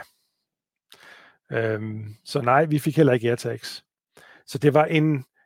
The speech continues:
Vi får ikke så meget af gangen, når, når Apple, de præsenterer de her forskellige ting her, men, øh, til gengæld så får vi et event, der er pakket, og det var kun en time,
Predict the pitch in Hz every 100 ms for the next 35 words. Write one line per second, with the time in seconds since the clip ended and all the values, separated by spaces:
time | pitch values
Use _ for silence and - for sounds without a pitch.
0 | _ - 147 - 220 180 - 202 165 135
1 | 160 196 170 147 160 185 117 - 131 120
2 | 156 123 131 151 143 151 - 135 139 165
3 | 151 131 131 - 123 127 123 113 135 131
4 | 120 113 117 113 113 113 113 117 - -
5 | - - _ - 147 226 220 160 202 196
6 | 160 131 120 117 151 - 127 - 143 180
7 | 185 127 _ - 147 143 147 - 151 139
8 | 151 160 208